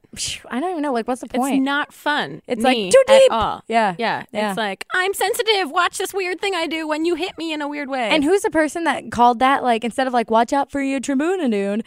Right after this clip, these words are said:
Speaker 1: who was
Speaker 2: Yeah.
Speaker 1: like, "That's your funny bone 'cause it
Speaker 2: Yeah.
Speaker 1: makes you feel funny." It's
Speaker 2: It's
Speaker 1: like, that's not a funny
Speaker 2: hilarious.
Speaker 1: feeling.
Speaker 2: No,
Speaker 1: That's a
Speaker 2: not,
Speaker 1: bad feeling.
Speaker 2: not at all. They
Speaker 1: Yeah.
Speaker 2: should call it bad bone.
Speaker 1: Well, it's kinda like tickling.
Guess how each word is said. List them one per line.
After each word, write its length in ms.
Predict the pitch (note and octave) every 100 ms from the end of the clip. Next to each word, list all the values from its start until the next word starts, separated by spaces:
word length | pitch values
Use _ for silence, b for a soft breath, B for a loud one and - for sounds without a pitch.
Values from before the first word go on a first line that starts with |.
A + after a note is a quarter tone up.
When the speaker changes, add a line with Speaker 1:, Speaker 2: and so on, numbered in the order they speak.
| B
Speaker 1:
who 100 | B
was 120 | D#4 D#4+
Speaker 2:
Yeah. 60 |
Speaker 1:
like, 140 | C4+ A3+
"That's 240 | A4 -
your 140 | A#3+ G3+
funny 360 | - G#4+ G4
bone 300 | G#3+ G3 F#3
'cause 100 | G#3+
it 40 | D4
Speaker 2:
Yeah. 60 |
Speaker 1:
makes 160 | A4+ -
you 80 | D#4
feel 180 | D#4+
funny." 560 | C#4+ - - F#4 E4 G#3
It's 160 | G3+ -
Speaker 2:
It's 120 | F#4+
Speaker 1:
like, 120 | C#4
that's 160 | C#4+ G#4
not 220 | F#4 F#4
a 40 | B4
funny 260 | A4 B3 B3
Speaker 2:
hilarious. 60 | -
Speaker 1:
feeling. 400 | A3+ A3 E3+ C4
Speaker 2:
No, 200 | D4 G#3
Speaker 1:
That's 140 | A3
a 40 |
Speaker 2:
not, 80 | C4
Speaker 1:
bad 300 | G#3+ G3 G#3
feeling. 340 | - E3 F#2+ F#2
Speaker 2:
not 180 | C4 B3
at 60 |
all. 260 | C4+ G3+ -
They 80 | G#3
Speaker 1:
Yeah. 120 | G3+
Speaker 2:
should 100 | A#3
call 180 | A3+ G#3+
it 140 | G3+ G3
bad 240 | G3 G3
bone. 300 | C3 E2+ -
Speaker 1:
Well, 120 | - D#4+
it's 100 | -
kinda 160 | E4+
like 160 | D4 B3+
tickling. 400 | F#4 - G3+ C#3+